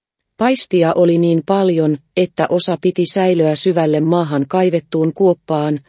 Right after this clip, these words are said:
turvaan öisin hiiviskeleviltä pedoilta. Majoihin syntyi lisää lapsia, jotka roikkuivat äitiensä rinnoilla eläinten nahkasta tehdyissä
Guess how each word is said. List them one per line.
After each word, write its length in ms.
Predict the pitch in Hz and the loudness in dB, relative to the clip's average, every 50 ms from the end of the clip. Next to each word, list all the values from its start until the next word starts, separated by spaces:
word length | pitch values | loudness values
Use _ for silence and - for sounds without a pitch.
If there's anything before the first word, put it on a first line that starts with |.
| _ _ _ _ _ _ | _ _ _ _ _ _
turvaan 500 | - 240 233 202 165 165 160 156 151 160 - | 0 0 2 2 2 2 0 0 0 0 0
öisin 380 | 202 196 190 185 - 190 175 | 0 0 0 2 2 0 0
hiiviskeleviltä 920 | 170 160 208 202 180 160 170 - - - 165 156 160 151 175 175 175 - 196 - | 0 0 0 0 2 0 -2 -4 -4 -4 -2 -2 0 0 0 -2 -2 -2 -4 -4
pedoilta. 540 | 160 147 127 123 123 123 127 135 - 160 156 127 - _ _ _ _ _ _ _ _ _ _ _ _ _ _ _ _ _ _ _ _ _ _ _ _ - | -4 -4 -2 -4 -6 -8 -10 -12 -14 -16 -16 -16 -18 _ _ _ _ _ _ _ _ _ _ _ _ _ _ _ _ _ _ _ _ _ _ _ _ -2
Majoihin 640 | 190 247 277 269 247 208 180 170 156 170 165 160 | 0 2 2 2 2 2 2 0 0 -2 -2 -2
syntyi 520 | - - 190 185 185 175 - 180 170 165 | 0 2 2 2 2 2 0 0 0 2
lisää 400 | 170 190 190 - 190 165 151 147 | 2 0 0 0 -2 -2 0 0
lapsia, 560 | 151 175 185 190 - - - 170 151 147 143 135 - _ _ _ | -2 -2 -4 -6 -8 -8 -4 -4 -2 -2 -4 -6 -10 _ _ _
jotka 300 | - 185 180 - - 170 | -2 -2 -2 -2 -2 -2
roikkuivat 640 | 156 - 190 208 202 - _ - 190 180 170 175 - - | 0 0 0 0 0 -2 _ -2 0 0 0 -2 -4 -4
äitiensä 640 | - 196 196 190 185 - 175 160 160 151 - 160 147 | -2 0 0 0 0 0 -2 -2 -2 -2 -2 -4 -2
rinnoilla 600 | 170 190 208 208 196 180 170 165 160 156 160 160 - | 0 0 0 2 2 0 0 0 0 0 0 -2 0
eläinten 580 | 190 202 196 185 165 165 156 147 165 151 151 156 | 0 0 2 2 2 0 -2 -2 0 0 0 0
nahkasta 480 | 170 175 160 - - 151 - - 147 | 0 -2 -4 -6 -8 -8 -6 -6 -6
tehdyissä 600 | 143 - 170 170 160 143 139 139 135 - - 143 | -2 -2 -2 -2 -2 -2 -4 -4 -4 -4 -6 -6